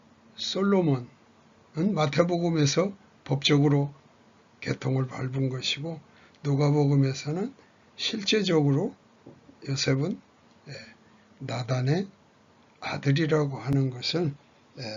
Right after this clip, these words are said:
소개하고 있습니다. 에, 이, 이것이,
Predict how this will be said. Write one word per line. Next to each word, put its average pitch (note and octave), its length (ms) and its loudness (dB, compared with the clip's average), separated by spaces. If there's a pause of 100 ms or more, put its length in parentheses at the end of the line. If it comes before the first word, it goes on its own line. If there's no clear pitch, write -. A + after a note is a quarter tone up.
소개하고 C#3 1300 -4
있습니다. - 540 -6 (1500)
에, D3 460 -12 (460)
이, - 500 0
이것이, F#3+ 640 10